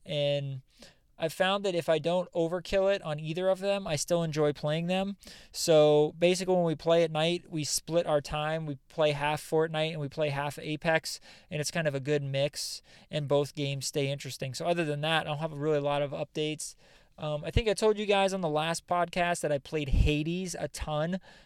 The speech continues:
for the Xbox. I finally f-, managed to peel myself away from it, even though it's an incredible game. Um, I did buy it for the Switch. I haven't played it for the Switch too much.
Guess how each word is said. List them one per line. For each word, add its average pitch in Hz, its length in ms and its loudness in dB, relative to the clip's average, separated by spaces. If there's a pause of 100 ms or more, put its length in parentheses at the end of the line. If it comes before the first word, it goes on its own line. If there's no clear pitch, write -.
for - 180 -8
the 147 200 -4
Xbox. 196 760 -4
I 151 100 -4
finally 165 500 -4
f-, - 240 -10 (120)
managed 160 520 -2
to 147 60 -4
peel 160 340 -2
myself 151 420 2
away 143 300 0
from 175 200 -4
it, 185 140 -2
even 156 240 -6
though 151 140 -2
it's 147 120 -4
an 151 60 -8
incredible 143 500 -2
game. 139 380 -4 (560)
Um, 143 240 -2
I 147 80 0
did 160 240 -2
buy 156 200 4
it 160 100 -4
for 165 80 -4
the 147 100 -2
Switch. 165 380 -4
I 151 80 2
haven't 143 160 0
played 139 180 -2
it 143 80 -6
for 151 80 -8
the 143 100 -6
Switch 143 360 -6
too 156 160 -6
much. 147 320 -6